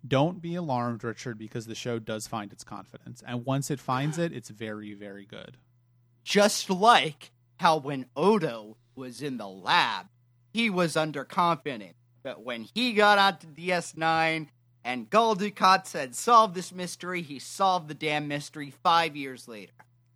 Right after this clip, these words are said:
Speaker 1: Sure. That's a nice callback, Richard. I give you
Speaker 2: Thank you.
Speaker 1: five gold stars.
Speaker 2: Yay.
Speaker 1: All right. Well, if you would like to share your thoughts on either one of these episodes of Deep Space Nine, please do so on the post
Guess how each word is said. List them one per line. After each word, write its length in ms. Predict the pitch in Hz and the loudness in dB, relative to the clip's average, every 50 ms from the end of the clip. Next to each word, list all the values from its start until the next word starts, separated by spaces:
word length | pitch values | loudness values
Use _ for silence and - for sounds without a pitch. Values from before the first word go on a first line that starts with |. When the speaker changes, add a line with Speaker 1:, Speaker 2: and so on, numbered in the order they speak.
| _ _ _ _ _ _ _ _ _ _ _ _ _ _ _ _ - | _ _ _ _ _ _ _ _ _ _ _ _ _ _ _ _ -16
Speaker 1:
Sure. 500 | - - - 113 107 135 180 202 - _ _ _ _ _ _ _ _ _ _ _ _ _ _ _ _ _ - | -14 -10 -10 -6 -2 -2 -2 -2 -2 _ _ _ _ _ _ _ _ _ _ _ _ _ _ _ _ _ -8
That's 200 | 113 113 - - | -8 -8 -8 -8
a 60 | 113 | -8
nice 280 | 113 117 131 156 147 - | -6 -4 -4 -4 -4 -4
callback, 460 | - 175 170 170 147 117 104 104 - - | -4 -2 -2 -2 -2 -4 -6 -8 -8 -12
Richard. 440 | 113 107 - - 127 123 123 131 135 _ _ - | -16 -14 -12 -10 -10 -10 -10 -12 -16 _ _ -12
I 100 | 117 117 | -10 -10
give 200 | 117 123 123 110 113 | -6 -6 -8 -8 -8
you 120 | 107 101 | -12 -10
Speaker 2:
Thank 200 | - - 175 165 | -6 -4 -2 0
you. 60 | 131 | 2
Speaker 1:
five 500 | 123 131 135 135 135 139 135 135 135 135 _ _ _ _ _ _ _ _ _ _ - 123 | 2 4 2 2 0 0 -4 -6 -10 -12 _ _ _ _ _ _ _ _ _ _ -14 -10
gold 340 | 113 107 107 107 110 110 - | -8 -8 -8 -8 -10 -12 -14
stars. 640 | - - 101 95 98 - - 120 123 - - - _ _ _ _ _ _ _ _ _ _ - | -14 -14 -14 -14 -14 -16 -16 -16 -16 -16 -16 -18 _ _ _ _ _ _ _ _ _ _ -8
Speaker 2:
Yay. 420 | 139 151 160 139 113 95 - - _ _ _ _ - - - - _ _ _ _ _ _ _ _ - | -4 -2 0 0 -2 -4 -8 -16 _ _ _ _ -20 -20 -20 -20 _ _ _ _ _ _ _ _ 6
Speaker 1:
All 80 | - | 8
right. 180 | - 202 160 - | 8 8 8 4
Well, 260 | 175 165 165 165 - 165 | 4 4 4 4 2 -2
if 160 | 151 - 165 | -10 -8 -6
you 80 | 190 | -4
would 100 | 214 208 | -4 -2
like 140 | 196 185 - | -2 -2 -4
to 100 | - 165 | -4 -6
share 180 | - - 156 135 | -6 -4 -4 -2
your 120 | 131 123 | -2 -4
thoughts 300 | - - 113 127 131 - | -2 -2 -2 -2 -2 -4
on 80 | 120 123 | -6 -4
either 240 | 131 120 120 123 113 | -2 -4 -2 -4 -4
one 180 | 110 113 113 | -6 -6 -8
of 80 | 113 104 | -8 -8
these 180 | 113 107 104 | -10 -12 -12
episodes 480 | 101 - 107 - 104 - 117 110 104 107 | -10 -12 -12 -12 -10 -10 -8 -8 -8 -10
of 140 | 104 - _ | -12 -16 _
Deep 180 | - 117 - | -20 -20 -18
Space 340 | - - 120 107 107 - - | -16 -12 -12 -10 -10 -10 -10
Nine, 440 | 110 101 98 98 107 127 175 247 208 | -12 -10 -12 -10 -10 -10 -10 -10 -12
please 280 | - - 131 120 104 107 | -14 -14 -14 -12 -12 -12
do 160 | - 117 110 | -10 -12 -12
so 240 | - - 113 110 - | -10 -10 -10 -10 -10
on 120 | - 113 | -10 -10
the 60 | 110 107 | -12 -12
post 420 | - - - 120 120 127 - | -14 -12 -10 -10 -10 -10 -12